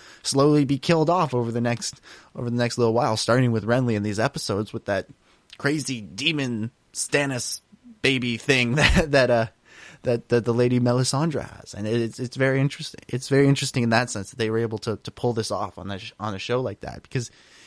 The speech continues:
you would, you would think that, you know, you watch season one, and it's also very interesting to go back and watch season one and notice how different it is from,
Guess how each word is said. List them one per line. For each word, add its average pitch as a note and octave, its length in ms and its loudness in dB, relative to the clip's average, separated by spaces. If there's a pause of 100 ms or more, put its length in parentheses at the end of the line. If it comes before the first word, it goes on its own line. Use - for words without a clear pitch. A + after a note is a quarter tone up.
(120)
you D#3+ 140 2
would, D3 180 -2
you D3 80 2
would C3+ 120 -2
think A3 280 -4
that, A#2+ 200 -2 (120)
you C#3 100 -4
know, A2 100 0
you A#2+ 180 -2
watch E3+ 280 0
season A#2+ 300 0
one, B2+ 320 -4 (440)
and C3+ 100 2
it's C#3+ 80 2
also E3 220 2
very B2+ 200 4
interesting B2+ 360 0
to B2 60 -2
go A#2 160 2
back A2 260 -4
and G#2+ 140 -6
watch G#2+ 260 -4
season A2 260 -4
one A2 180 0
and G#2+ 100 0
notice A2 260 0
how A2 140 -2
different G#2 360 -2
it G2 100 -4
is G#2+ 160 -4
from, G#2+ 360 -4